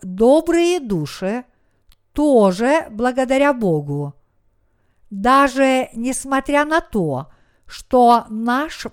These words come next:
природный характер просто отвратителен – мы и далее будем единодушно пребывать в Божьей Церкви,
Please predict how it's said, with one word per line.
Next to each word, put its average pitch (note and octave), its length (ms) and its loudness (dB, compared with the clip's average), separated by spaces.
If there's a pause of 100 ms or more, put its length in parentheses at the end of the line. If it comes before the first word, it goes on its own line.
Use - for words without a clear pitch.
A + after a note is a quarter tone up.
природный B3+ 680 0
характер B3 760 -4 (580)
просто C4+ 760 0
отвратителен – A#3+ 1500 -4 (640)
мы C4+ 360 0
и C4 280 -6
далее A#3 840 0 (360)
будем B3 680 -4 (160)
единодушно A3+ 1500 -6 (440)
пребывать A3 960 -2 (320)
в G#3+ 220 -8
Божьей D4+ 680 2
Церкви, D3 840 -8